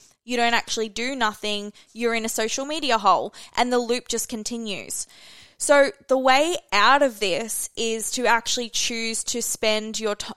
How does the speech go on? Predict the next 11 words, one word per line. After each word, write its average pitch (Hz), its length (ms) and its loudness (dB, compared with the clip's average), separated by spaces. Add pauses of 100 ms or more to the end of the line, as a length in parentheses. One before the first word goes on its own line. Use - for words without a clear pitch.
downtime 214 680 -2
more 226 220 -2
consciously 220 800 -6
present. 196 540 -2 (280)
So 254 340 4 (760)
if, 254 160 0
for 277 140 0
example, 226 640 0
I 208 160 4
chose 208 540 -2
to, 202 420 -2